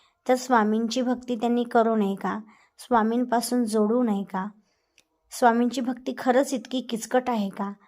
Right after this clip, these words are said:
खरंच स्वामींची भक्ती एवढा वेळ लागतो का? मग स्वामी भक्त आपण नाहीतच का मग?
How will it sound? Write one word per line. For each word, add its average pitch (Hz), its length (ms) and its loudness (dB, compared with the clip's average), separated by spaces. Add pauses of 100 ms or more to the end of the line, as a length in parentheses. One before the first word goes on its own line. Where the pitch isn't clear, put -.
(260)
खरंच 269 380 2
स्वामींची 262 420 2
भक्ती 247 600 -8
एवढा 220 440 2
वेळ 233 220 2
लागतो 202 360 -2
का? 190 200 -4 (520)
मग 247 120 2
स्वामी 247 460 4
भक्त 269 340 -2
आपण 277 340 4
नाहीतच 302 540 2
का 196 140 0
मग? 202 300 -2